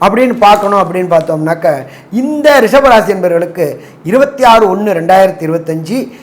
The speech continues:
இருபத்தேழு ஒண்ணு ரெண்டாயிரத்தி இருபத்தஞ்சு, இருபத்தெட்டு ஒண்ணு ரெண்டாயிரத்தி இருபத்தஞ்சு இந்த மூணு நாளும் நீண்ட தூர பயணம், நெடுந்தூர பயணம் மற்றும் புதிய முயற்சிகள் எடுக்கிறத தவிர்ப்பது நல்லது. சந்திராசிரமம்னா என்ன அப்படின்னாக்க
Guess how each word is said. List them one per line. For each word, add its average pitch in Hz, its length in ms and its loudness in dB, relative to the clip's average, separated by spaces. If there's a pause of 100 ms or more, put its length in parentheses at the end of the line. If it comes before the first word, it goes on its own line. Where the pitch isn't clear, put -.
(140)
இருபத்தேழு 240 680 0
ஒண்ணு 196 140 -4
ரெண்டாயிரத்தி 180 580 0
இருபத்தஞ்சு, 175 600 -6 (220)
இருபத்தெட்டு 254 640 -2
ஒண்ணு 196 60 -4
ரெண்டாயிரத்தி 180 560 0
இருபத்தஞ்சு 160 440 -6 (260)
இந்த 294 320 0
மூணு 285 440 2
நாளும் 190 560 -2 (160)
நீண்ட 320 400 2
தூர 233 260 2
பயணம், 185 400 -2 (160)
நெடுந்தூர 208 540 0
பயணம் 165 360 -4 (320)
மற்றும் 214 360 -6
புதிய 302 420 0
முயற்சிகள் 233 640 -2
எடுக்கிறத 170 500 -2
தவிர்ப்பது 160 680 -4
நல்லது. 139 400 -10 (340)
சந்திராசிரமம்னா 202 880 0
என்ன 165 440 -6
அப்படின்னாக்க 139 520 -10